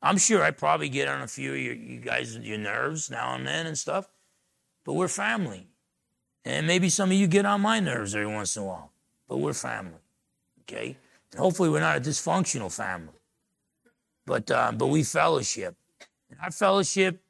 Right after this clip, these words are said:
in the Lord ought to be stronger than any other fellowship that we could possibly have. And then, uh, and then they broke bread.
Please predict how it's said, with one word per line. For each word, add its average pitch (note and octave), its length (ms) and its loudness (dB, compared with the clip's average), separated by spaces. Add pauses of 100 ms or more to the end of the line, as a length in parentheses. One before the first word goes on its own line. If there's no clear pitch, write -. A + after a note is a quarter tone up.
(160)
in D#3+ 120 -6
the C#3+ 100 0
Lord F3 300 4
ought C#3 140 4
to C#3 80 0
be B2+ 100 -2
stronger C#3+ 420 -2
than B2 140 -2
any D3 220 0
other A#2+ 180 0
fellowship G2+ 640 -6 (640)
that A#2 140 -4
we A#2 120 -2
could G2 200 -4
possibly G#2 580 0
have. F#2+ 300 -6 (520)
And D#3+ 220 2
then, G3 220 4
uh, C#3 320 2 (420)
and E3+ 120 -2
then G3+ 100 2
they E3+ 160 4
broke E3+ 460 2 (120)
bread. D#3 640 0